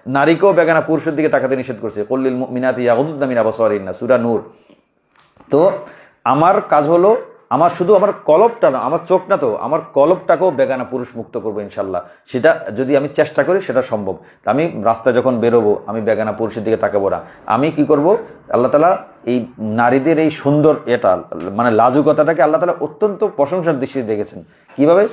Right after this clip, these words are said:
ওই মূসা আলাইহিস সালামের যে স্ত্রী, "আনিমশি আলা ইস্তিহইয়া", সূরা কসসের মধ্যে আছে, যে মূসা আলাইহিস সালামের কাছে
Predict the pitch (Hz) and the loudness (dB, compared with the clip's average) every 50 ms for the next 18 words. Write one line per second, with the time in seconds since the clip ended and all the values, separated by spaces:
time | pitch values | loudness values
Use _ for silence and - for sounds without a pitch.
0 | - - - - - - 147 151 131 135 139 139 156 151 151 151 151 151 147 135 | -6 -16 -18 -6 0 2 2 2 2 2 2 4 4 4 4 4 2 0 2 2
1 | 147 143 135 139 - 139 131 123 - - 127 131 135 131 131 - 131 127 123 123 | 2 0 0 0 -2 -2 -2 0 0 0 0 0 -2 -4 -2 0 2 2 4 2
2 | 120 123 - 139 - - 123 120 127 127 123 120 - - - - _ - - 117 | 0 0 0 -2 -2 0 2 2 4 4 4 4 2 -2 -8 -20 _ -8 -4 -2
3 | 127 120 - 120 - 131 127 127 123 123 120 110 120 113 117 110 110 135 160 - | -2 0 0 -2 -2 0 -2 -2 -2 0 2 2 2 2 0 -2 -2 -2 -2 -2
4 | - 117 120 117 - 131 131 131 - 135 131 127 123 123 - 143 151 | -4 -6 -6 -2 2 2 2 2 2 0 -2 0 -2 0 2 0 0